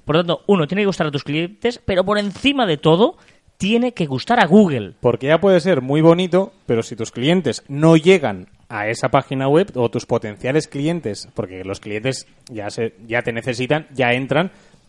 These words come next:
Speaker 2: y quieras o no, más bonita o más fea, pues te van a comprar o van a su-, a estar por ahí. Pero los potenciales clientes llegan por primera vez, pero tienen que llegar.
Speaker 1: Claro.
Speaker 2: Antes de ser bonita,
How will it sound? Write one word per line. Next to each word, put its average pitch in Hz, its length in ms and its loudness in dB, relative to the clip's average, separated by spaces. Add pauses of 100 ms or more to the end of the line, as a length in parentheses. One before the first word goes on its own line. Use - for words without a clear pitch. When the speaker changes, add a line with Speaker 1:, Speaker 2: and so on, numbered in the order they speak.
Speaker 2:
y 101 120 -20
quieras 104 300 -6
o 107 40 -4
no, 127 160 2
más 110 160 -4
bonita 107 220 -6
o - 20 -10
más 104 160 -10
fea, 117 180 0
pues 120 160 -4
te - 80 -12
van 92 160 -10
a 95 80 -16
comprar 190 260 0
o 127 80 4
van 107 120 0
a 101 80 -8
su-, 104 180 -6
a 104 280 -8
estar 110 240 -6
por 101 100 -4
ahí. 90 180 -12 (240)
Pero 135 120 -2
los 117 40 -4
potenciales 127 300 -2
clientes 160 340 -2
llegan 123 240 -2
por 113 160 -2
primera 131 300 2
vez, 185 180 4
pero 113 120 0
tienen 196 180 0
que 131 100 -2
llegar. 185 360 0 (160)
Speaker 1:
Claro. 117 280 -4 (200)
Speaker 2:
Antes 180 220 0
de - 20 -6
ser 170 120 0
bonita, 175 260 2